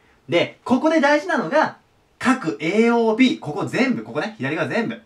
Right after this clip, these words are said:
角エーオーシー全部。足したら、ここ全部、ここの部分だよね。で、ここいくつって言ったら、これ百八十度なんだよ。直線の上のここの角度は百八十だからね。あの、分度器置いた状態みたいな感じ。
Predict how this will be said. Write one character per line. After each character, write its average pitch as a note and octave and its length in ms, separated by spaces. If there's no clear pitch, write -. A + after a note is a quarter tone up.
角 C#4 340
エ D3+ 220
ー G3 40
オ G#3 80
ー G#3+ 40
シ G#3+ 120
ー A2+ 160
全 A#3+ 280
部。 A#2+ 140
足 - 280
し - 40
た E4+ 140
ら、 G#3 280
こ A3 80
こ A3 100
全 B3+ 320
部、 - 140
こ - 160
こ D4+ 120
の D#4+ 80
部 E4+ 100
分 G#3 160
だ G#2 80
よ - 80
ね。 - 180
で、 F3+ 100
こ G#3+ 120
こ D#4 140
い D#4 120
く B3 140
つ A3 160
っ A#3+ 40
て E3 160
言 - 20
っ - 20
た - 60
ら、 - 40
こ C#4 60
れ D4 60
百 C#3 300
八 B3 260
十 D#4+ 140
度 A3+ 100
な D#3 100
ん A3 60
だ - 80
よ。 - 140
直 A3 300
線 C#4 280
の B3 160
上 A3 180
の G#3+ 100
こ F3+ 100
こ G#3+ 100
の G#3+ 60
角 G#3 140
度 A#2+ 60
は - 60
百 C#3 220
八 F3 200
十 E3 80
だ C3+ 80
か - 80
ら A#2+ 60
ね。 - 180
あ C3+ 100
の、 B2 60
分 D4 260
度 D#4 120
器 - 80
置 D#3+ 160
い - 20
た E3+ 100
状 D3+ 160
態 C#3+ 120
み C3 80
た G#2 60
い G#2 40
な - 60
感 - 180
じ。 - 100